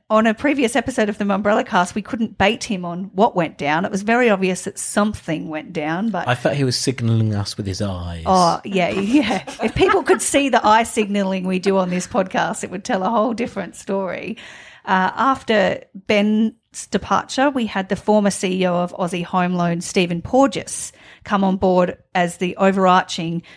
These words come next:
Speaker 1: C E O for the A A D L.
Speaker 2: Now, tell me, that was a great hire, wasn't it?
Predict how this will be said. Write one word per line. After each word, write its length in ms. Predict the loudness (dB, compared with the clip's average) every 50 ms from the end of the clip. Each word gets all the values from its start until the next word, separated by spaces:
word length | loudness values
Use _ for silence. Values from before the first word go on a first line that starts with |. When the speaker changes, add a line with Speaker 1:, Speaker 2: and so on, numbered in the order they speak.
| _ _
Speaker 1:
C 360 | -10 -4 -4 -4 -2 -2 -4
E 40 | -4
O 240 | -4 -2 -2 -4 -6
for 160 | -6 -6 -6
the 160 | -4 -4 -4
A 200 | -4 -4 -4 -4
A 180 | -4 -6 -6 -8
D 240 | -6 -6 -4 -2 0
L. 300 | 2 2 2 0 0 -4
Speaker 2:
Now, 180 | -4 -6 -6 -4
tell 180 | 0 2 2 2
me, 80 | 4
that 120 | 4 2 2
was 140 | 2 0 0
a 80 | -2
great 280 | -4 0 0 0 0 2
hire, 280 | 2 2 2 2 0
wasn't 280 | -2 -4 -4 -2 -2 -2
it? 220 | -2 -2 -4 -8